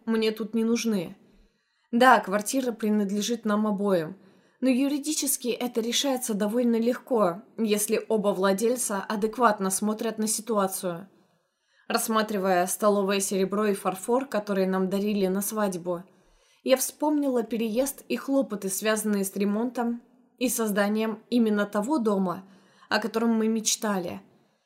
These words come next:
А потом сделала то, что вовсе не собиралась. Достала наш свадебный альбом.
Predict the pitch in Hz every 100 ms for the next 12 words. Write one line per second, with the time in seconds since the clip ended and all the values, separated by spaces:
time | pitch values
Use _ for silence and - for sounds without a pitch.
0 | _ - 233 226 247 277 254 214 214 208
1 | 208 208 247 - 202 196 262 - 254 240
2 | 233 220 202 185 170 185 - _ _ -
3 | 226 208 214 202 214 233 214 190 190 190
4 | 202 196 190 202 196 190 180 175 165